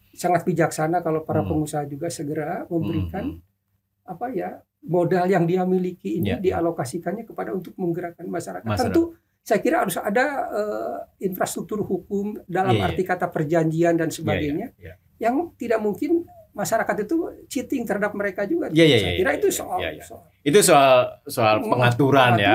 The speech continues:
Speaker 1: pengaturan, ya,
Speaker 2: kerjasama,
Speaker 1: saya kira, ya.
Speaker 2: perjanjian dan seterusnya yang bisa diatur secara teknis gitu.
Speaker 1: Mhm.
Speaker 2: Tapi secara konsep mereka yang harus dilibatkan gitu.
Speaker 1: Saya kira begitu.
Speaker 2: Oke.
Speaker 1: Saya, saya yakin itu biaya untuk mereka pun akan lebih rendah.
Speaker 2: Hmm.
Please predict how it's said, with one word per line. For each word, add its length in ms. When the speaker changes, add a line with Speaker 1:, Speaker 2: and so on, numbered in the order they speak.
Speaker 1:
pengaturan, 60
ya, 100
Speaker 2:
kerjasama, 480
Speaker 1:
saya 160
kira, 60
ya. 100
Speaker 2:
perjanjian 560
dan 140
seterusnya 300
yang 120
bisa 160
diatur 360
secara 240
teknis 440
gitu. 240
Speaker 1:
Mhm. 220
Speaker 2:
Tapi 180
secara 280
konsep 360
mereka 300
yang 140
harus 140
dilibatkan 580
gitu. 340
Speaker 1:
Saya 220
kira 220
begitu. 360
Speaker 2:
Oke. 220
Speaker 1:
Saya, 240
saya 280
yakin 280
itu 240
biaya 480
untuk 280
mereka 260
pun 120
akan 220
lebih 260
rendah. 400
Speaker 2:
Hmm. 200